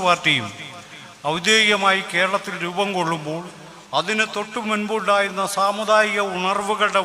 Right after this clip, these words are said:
വലിയൊരു വൈജ്ഞാനിക ലോകം, വളരെ വലിയൊരു മാനവിക ലോകം, മനുഷ്യബന്ധങ്ങളെ സംബന്ധിച്ച ആദർശാത്മകമായ ലോകം, അടിമകളും അയിത്തക്കാരുമില്ലാത്ത, ആ, മതവിദ്വേഷമില്ലാത്ത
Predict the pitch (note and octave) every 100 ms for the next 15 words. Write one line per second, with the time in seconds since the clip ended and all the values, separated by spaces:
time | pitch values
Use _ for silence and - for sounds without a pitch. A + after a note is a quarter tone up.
0 | E3+ F3+ G#3 G#3+ G3 E3 E3+ F#3+ - A#3
1 | A#3+ A#3 G#3 E3+ D3 C3 G2+ E2 - -
2 | - - - D3 E3+ F#3+ G#3 A3+ A3 G#3
3 | A3+ A3 G#3 G3 F#3 G3 A3 A#3+ A3 G#3
4 | G3 E3+ D3+ D3 F#2+ F2 - - - D3
5 | F#3 G#3 - A#3 G#3 G#3 G#3+ G#3+ A3 G#3+
6 | G#3 G3+ G3+ F#3+ G3 G3+ F#3+ D#3 F#3 A#3
7 | B3 A3+ A#3 A3 G#3+ G3+ G3 F#3+ F3+ E3
8 | - - - - D3+ E3 D3+ G#2+ G#2 C#3
9 | E3 G3 G#3 G3+ G3 F#3 F#3+ - A#3+ -
10 | A3+ G#3+ G3+ G3 F#3+ F#3+ F#3 E3+ C#3 -
11 | E3+ D3+ - F3+ D3 C3+ C3 D3+ F#3 G#3
12 | F#3+ E3 A3+ A#3+ A3+ G#3+ F#3+ F#3+ F#3+